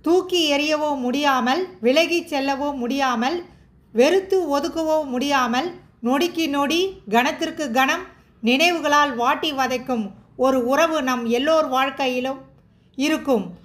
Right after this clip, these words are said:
அவர்கள்தான் நம் ஆழ்மனத்தில் நேசிக்கப்படுபவர்கள். "எப்படி இருக்கிறாய்?" என்று கேட்கையில், "நன்றாக இருக்கிறேன்" என்று சொல்லப்படும் அழகிய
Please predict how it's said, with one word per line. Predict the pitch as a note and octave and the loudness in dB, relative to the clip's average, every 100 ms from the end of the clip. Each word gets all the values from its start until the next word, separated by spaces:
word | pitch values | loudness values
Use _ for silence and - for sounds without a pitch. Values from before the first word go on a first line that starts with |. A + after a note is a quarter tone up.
| - _ | -20 _
அவர்கள்தான் | A3+ C#4+ D#4 C#4+ B3 A#3+ C4 F#4+ - - _ - | 0 2 2 2 2 2 0 -2 -6 -20 _ -4
நம் | C4+ C4 B3 | -2 0 2
ஆழ்மனத்தில் | C4+ F4+ E4 C#4+ A#3+ C#4 B3+ | 2 2 0 -2 -2 -4 -2
நேசிக்கப்படுபவர்கள். | B3 D4 E4 E4+ D4 C4 B3 A3+ A3+ A3 G#3 F#3 - - _ _ _ _ _ _ _ _ | 0 0 -2 -4 -4 -2 0 2 2 0 0 -4 -8 -16 _ _ _ _ _ _ _ _
"எப்படி | A#3 C#4+ C#4+ G4 F4 C#4+ | 2 2 2 2 2 -2
இருக்கிறாய்?" | E4 E4+ E4+ D#4+ D#4+ D4 | -4 -2 2 4 4 0
என்று | C#4+ B3+ C4+ | -4 -4 -6
கேட்கையில், | C4+ D4 D4+ D#4+ C#4+ D4 F4+ F4 | -4 -4 -4 -4 -4 -4 -6 -6
"நன்றாக | A#3 C4 C#4+ D#4+ D#4+ D#4+ | -2 0 4 4 4 0
இருக்கிறேன்" | D4 C#4+ A3+ D4 D4 C#4+ | -2 -6 -4 -2 -2 -2
என்று | C4 A#3+ C4 | -4 -4 -4
சொல்லப்படும் | C4+ C4+ D4 C#4+ C4 A#3 | -2 -2 0 0 0 0
அழகிய | A3 B3+ C#4+ D4 C#4 A3+ | 0 0 0 0 0 -2